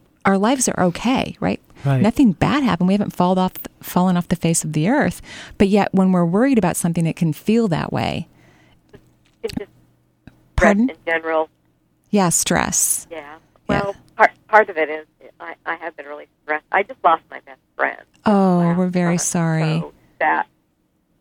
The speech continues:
Speaker 3: it's been a real, real emotional time right now.
Speaker 1: Oh,
Speaker 3: Um,
Speaker 1: yes.
Speaker 3: I'm sure that's not helping. I mean, <laughs>
Speaker 1: Right. It's just added on to.
Speaker 3: on to
Speaker 1: <laughs>
Speaker 3: everything else,
Speaker 2: Yeah,
Speaker 3: right?
Speaker 2: being able to express your stress is really helpful for you.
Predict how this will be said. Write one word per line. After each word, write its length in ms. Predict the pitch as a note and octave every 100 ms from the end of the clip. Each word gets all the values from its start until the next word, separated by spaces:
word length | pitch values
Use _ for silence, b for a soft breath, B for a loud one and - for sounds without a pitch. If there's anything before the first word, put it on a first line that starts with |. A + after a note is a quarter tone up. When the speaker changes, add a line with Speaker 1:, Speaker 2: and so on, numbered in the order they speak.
| _ _ _ _ _ _ -
Speaker 3:
it's 120 | B3+
been 160 | C4+ A3+
a 40 |
real, 260 | G3+ E3+ A#2 _ _ -
real 220 | F3 F3+ D3+
emotional 560 | D#3+ - _ G2+ F#2+ _ _
time 280 | - D#3+ D#3 D#3
right 200 | D3+ D#3 E3
now. 300 | D#3+ E3+ D#3+ _ _ -
Speaker 1:
Oh, 200 | G3 F#3
Speaker 3:
Um, 80 | E3+
Speaker 1:
yes. 580 | E3+ E3 E3 - - -
Speaker 3:
I'm 40 | - -
sure 100 | F3
that's 220 | C#3+ -
not 140 | F#3 -
helping. 420 | - E3+ - D#3
I 80 | D#3
mean, 160 | E3+ D#3+ _ _ _ -
<laughs> 480 | - _ - - A3+
Speaker 1:
Right. 260 | G#3+ F3
It's 140 | F#3 A3
just 160 | G3+ -
added 380 | F3 F3 F3 D#3+
on 300 | E3 D#3 E3
to. 340 | - E3 D3 E3
Speaker 3:
on 280 | F#3+ G3 C4
to 480 | - C4 - B3+ A#3+
Speaker 1:
<laughs> 20 |
Speaker 3:
everything 420 | A3 G3 F#3 F#3
else, 200 | D3+ C#3 D#3
Speaker 2:
Yeah, 160 | D#3
Speaker 3:
right? 200 | D#3 B2+
Speaker 2:
being 180 | G3+ G3+
able 260 | G3+ F#3+ F#3
to 220 | - D3+
express 540 | - - D3+ D3 -
your 80 | C3+
stress 480 | - - C3 B2+ -
is 180 | C3+ C3+
really 260 | C3+ C3
helpful 440 | B2 B2 - - B2+
for 180 | - C3
you. 260 | A#2 A#2